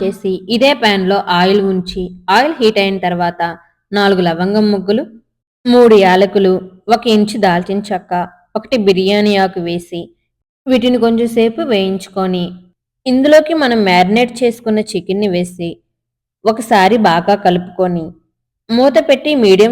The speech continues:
ఫ్లేమ్లో ఈ చికెన్లో నుంచి వాటర్ వచ్చి వాటర్తో చికెన్ అంతా కుక్ చేసుకోండి. మధ్య మధ్యలో తిప్పుకుంటూ ఉడికించుకోండి. ఇలా చికెన్ అనేది బాగా ఉడికి నూనె పైకి తేలుతూ ఉన్నప్పుడు ఇందులోకి మనం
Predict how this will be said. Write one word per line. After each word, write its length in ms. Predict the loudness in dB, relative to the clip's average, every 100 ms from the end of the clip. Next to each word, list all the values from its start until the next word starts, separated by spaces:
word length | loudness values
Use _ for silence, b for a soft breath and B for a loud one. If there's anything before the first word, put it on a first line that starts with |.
| 2
ఫ్లేమ్లో 400 | 0 0 -2 -4 -6 _ _ _ -2
ఈ 80 | -2 -2
చికెన్లో 400 | -2 0 2 2 2
నుంచి 240 | 0 0 4
వాటర్ 340 | 4 4 4 4
వచ్చి 340 | 0 -2 -4 -2 -4 _ _ 4
వాటర్తో 460 | 4 4 2 2 0 0
చికెన్ 280 | -2 0 2
అంతా 240 | 0 0 0
కుక్ 200 | -2 -2 -2
చేసుకోండి. 520 | -2 -4 -6 -6 -6 -10 _ _ _ 0
మధ్య 300 | 0 4 4 4
మధ్యలో 320 | 2 2 2 0
తిప్పుకుంటూ 500 | -6 -4 -2 0 2 2
ఉడికించుకోండి. 680 | 2 -2 -12 -12 -8 -8 -10 _ _ _
ఇలా 120 | 0 0 0
చికెన్ 300 | -2 0 2
అనేది 300 | 2 2 2 2
బాగా 260 | 0 2 0 0
ఉడికి 320 | -2 -2 -4 -6 -4 0
నూనె 240 | 2 2 2
పైకి 260 | 0 0 -2
తేలుతూ 360 | 0 0 0 -2 0
ఉన్నప్పుడు 460 | -2 -4 -6 -6 -8 -12 _ _ _ _ _ 2
ఇందులోకి 460 | 6 6 4 2 0
మనం 180 | 0